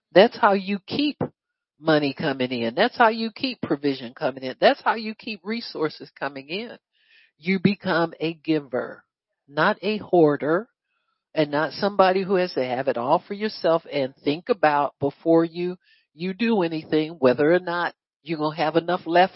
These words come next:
for you. Huh? Pay your bills, do the essentials, but you, God takes care of you. You know? You don't ever worry about what's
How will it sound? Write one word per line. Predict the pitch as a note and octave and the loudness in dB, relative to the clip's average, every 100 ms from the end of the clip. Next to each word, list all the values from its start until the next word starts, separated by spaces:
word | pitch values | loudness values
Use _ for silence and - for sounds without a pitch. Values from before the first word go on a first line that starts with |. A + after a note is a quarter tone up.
| - | -4
for | B3 | -2
you. | A#3 A3+ G3+ G3 G3 - _ _ _ _ _ _ _ _ _ _ _ _ _ - | 0 4 6 6 2 -6 _ _ _ _ _ _ _ _ _ _ _ _ _ -14
Huh? | A#2+ C3 D#3+ A#3 _ _ _ _ _ _ _ _ _ - | -8 -4 -2 -4 _ _ _ _ _ _ _ _ _ -8
Pay | - C#3+ | -2 -2
your | F3+ B3+ | 0 -2
bills, | G#3+ G#3+ G3+ G3 E3 | 4 6 8 6 0
do | F3+ G3 | -4 -2
the | A3 | -4
essentials, | C4 - A#3+ F3 F3 D#3 F3 F3+ | -6 -6 -6 -4 -2 -2 -2 0
but | D#3+ | -2
you, | D3 F#3 D4+ C4 | -2 -2 0 0
God | A3+ B3+ - - | -2 -6 -6 -6
takes | G#3+ F3+ | -6 -6
care | - G3 F3 | -10 -6 -4
of | E3 | -6
you. | E3+ A3+ C#4 _ _ _ _ _ _ _ _ _ _ _ _ _ _ _ _ _ _ | -8 -10 _ _ _ _ _ _ _ _ _ _ _ _ _ _ _ _ _ _ _
You | A#3 B3+ | -14 -8
know? | C4 C4+ - _ _ _ _ _ _ _ _ _ _ _ _ _ | -6 -6 -8 _ _ _ _ _ _ _ _ _ _ _ _ _
You | E3+ | -4
don't | C#4+ A#3+ | -2 0
ever | B3 G3+ | 2 4
worry | F#3+ F#3 F3+ | 4 4 2
about | D#3+ D#3 D3+ | 2 2 2
what's | D#3 C#3+ | -2 -4